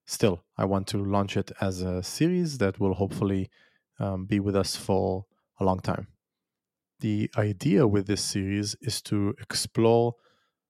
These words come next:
a form or medium, one might even say, of writing that I have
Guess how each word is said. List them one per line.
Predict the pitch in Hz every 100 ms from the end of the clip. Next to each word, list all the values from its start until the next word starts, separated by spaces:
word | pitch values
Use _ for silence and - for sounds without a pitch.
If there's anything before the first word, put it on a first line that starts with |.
| _ _ -
a | 110 95
form | - - 104 107 156 175 - _ -
or | 101 95 92 90 _ _ _ _ _ -
medium, | 107 101 110 143 175 165 _ 277
one | 120 107
might | 101 101 110
even | 101
say, | 98 98 104 135 _ _ - _ _ _
of | 104 101 98 98 98 - -
writing | 104 98 - 156 185 190
that | - 101 92 95 98 - - _ _ _ _ _
I | 104 104
have | 92 98 98 95